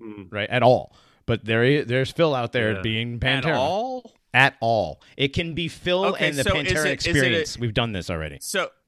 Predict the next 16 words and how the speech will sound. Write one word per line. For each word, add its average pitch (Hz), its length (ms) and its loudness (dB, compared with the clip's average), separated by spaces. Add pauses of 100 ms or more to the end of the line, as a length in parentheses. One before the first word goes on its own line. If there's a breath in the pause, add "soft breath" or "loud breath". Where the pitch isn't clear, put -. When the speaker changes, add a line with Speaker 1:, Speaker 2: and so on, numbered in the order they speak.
(360)
Speaker 3:
so 156 300 -4
it's 139 300 -8
not 160 240 -2
a 170 40 -2
reunion, 156 680 -6
but 123 180 -6
it's 113 200 -12
not 135 220 -4
a 123 80 -4
tribute. 113 640 -10
It's 110 180 -16
some 120 240 -10
hybrid 123 500 -8
in 104 120 -10
between. 101 500 -14
Speaker 2:
Yes. - 320 -4